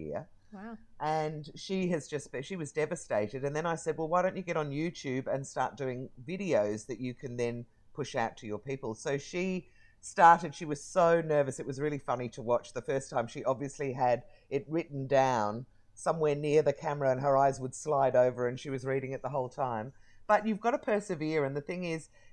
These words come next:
Speaker 1: don't think, "Oh my goodness, I can't do it, I'm terrible," because you become good at it really, really quickly.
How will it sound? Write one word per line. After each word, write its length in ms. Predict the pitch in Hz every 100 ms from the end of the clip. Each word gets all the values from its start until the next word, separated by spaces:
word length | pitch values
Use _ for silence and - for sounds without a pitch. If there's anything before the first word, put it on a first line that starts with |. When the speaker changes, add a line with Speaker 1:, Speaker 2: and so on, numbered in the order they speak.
| -
Speaker 1:
don't 300 | 190 220 226 -
think, 260 | 185 165 -
"Oh 120 | 156
my 160 | 151 139
goodness, 300 | 139 135 143
I 100 | 127
can't 360 | 160 135 131
do 160 | 127 123
it, 80 | 120
I'm 140 | 110
terrible," 560 | - 139 123 131 101 107
because 380 | 147 - 170
you 100 | 175
become 480 | 170 175 - 185 190
good 200 | 151 151
at 140 | 139 120
it 120 | 117
really, 220 | 131 123
really 220 | 120 113
quickly. 420 | - 151 - 80